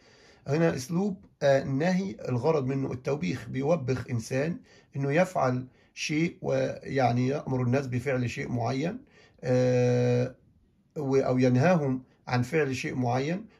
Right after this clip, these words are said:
وهو يفعل هذا الأمر، يعني: "لا تكذبوا"، وهو يكذب، فهنا التوبيخ. الغرض السابع التحقير،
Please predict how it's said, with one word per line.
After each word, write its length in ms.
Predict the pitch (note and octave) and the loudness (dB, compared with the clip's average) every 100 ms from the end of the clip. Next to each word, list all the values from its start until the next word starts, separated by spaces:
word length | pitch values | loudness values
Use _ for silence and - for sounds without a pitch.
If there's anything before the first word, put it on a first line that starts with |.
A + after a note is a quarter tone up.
| _ | _
وهو 320 | C3 D3+ D#3+ | 0 2 4
يفعل 360 | D#3 D#3+ C#3 A#2+ | 4 2 0 0
هذا 260 | C3+ B2+ | 2 0
الأمر، 360 | A#2+ C3 A2+ A2 - - | -2 -2 -2 -4 -12 -8
يعني: 260 | B2 A#2+ | -4 0
"لا 140 | B2 C#3+ | 0 0
تكذبوا"، 600 | C3 A#2+ C#3+ F3 F3+ D#3+ | -2 -4 -2 -2 -2 0
وهو 160 | D#3+ | 2
يكذب، 380 | C#3+ C3+ A2+ A2+ - - _ _ | 0 -2 -4 -8 -10 -20 _ _
فهنا 440 | - C3 C#3+ C3+ - | -4 -2 0 -2 -4
التوبيخ. 560 | C#3+ B2+ B2 A#2+ B2 - _ _ _ - - - _ - | -8 -4 -6 -6 -10 -16 _ _ _ -20 -20 -20 _ 0
الغرض 340 | E3+ A3+ B3 | 4 4 4
السابع 720 | G3+ F#3 - - G#3 E3+ E3+ - | 2 -2 -4 0 2 4 0 2
التحقير، 800 | D#3 - D#3 - - G#3 C#3+ A#2+ | -2 -2 -6 -4 -4 0 0 0